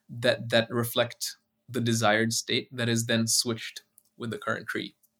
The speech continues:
when what is called the commit phase happens. So, like, to simplify,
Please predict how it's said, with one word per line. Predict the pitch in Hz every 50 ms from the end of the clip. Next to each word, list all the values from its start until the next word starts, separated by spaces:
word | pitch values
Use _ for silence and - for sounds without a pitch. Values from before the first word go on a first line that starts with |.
| _ _ _ _
when | - 120 120 117 117 104 -
what | 107 120 117
is | 113 113
called | 113 - 117 113 113
the | 113
commit | - - 110 113 117 - -
phase | - - 113 - - -
happens. | - 104 - - - - - -
So, | - 190 165 - - - - - - -
like, | 170 160 160 160 -
to | 185
simplify, | 180 - 214 202 208 190 - - - 110 104 110